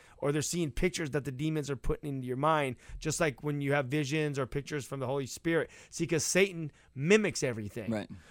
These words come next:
Speaker 1: So basically, that's what's going on. So now I'm sitting there watching this Netflix <laughs> spe-, special, and I'm just like,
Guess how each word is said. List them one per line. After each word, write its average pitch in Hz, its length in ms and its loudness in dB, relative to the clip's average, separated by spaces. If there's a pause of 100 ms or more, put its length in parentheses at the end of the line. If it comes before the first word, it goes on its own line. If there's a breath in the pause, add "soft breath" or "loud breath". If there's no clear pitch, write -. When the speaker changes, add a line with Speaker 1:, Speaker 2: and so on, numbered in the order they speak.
(160 loud breath)
Speaker 1:
So 175 160 0
basically, 190 400 8
that's 175 280 4
what's 170 220 -2
going 180 240 2
on. 190 140 6
So 175 180 2
now 202 340 2
I'm 156 140 -6
sitting 220 380 0
there 175 140 4
watching 170 320 0
this 147 160 -6
Netflix 156 480 0
<laughs> - 220 -8
spe-, - 300 -4
special, 135 540 -2 (380 loud breath)
and 151 140 -4
I'm 175 180 2
just 156 280 2
like, 120 360 0